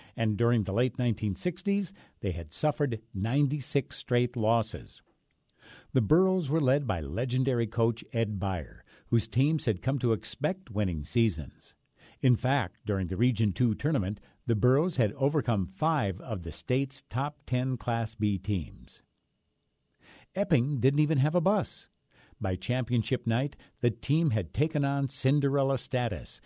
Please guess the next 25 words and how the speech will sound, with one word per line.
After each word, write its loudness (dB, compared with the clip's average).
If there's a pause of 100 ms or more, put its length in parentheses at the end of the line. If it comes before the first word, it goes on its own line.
(200)
and 0
Hillsboro's 2
starting 0
five 0 (140)
were 6
booed 2 (160)
before 2
the 0
game 2
even 0
started. -6 (1000)
Coach 0
Beyer 2
said, 0 (260)
"I -4
think -2
we 4
had 0
better 0
talent, -4 (240)
but 0
boy, 0 (160)
they 2
were 0
scary. -2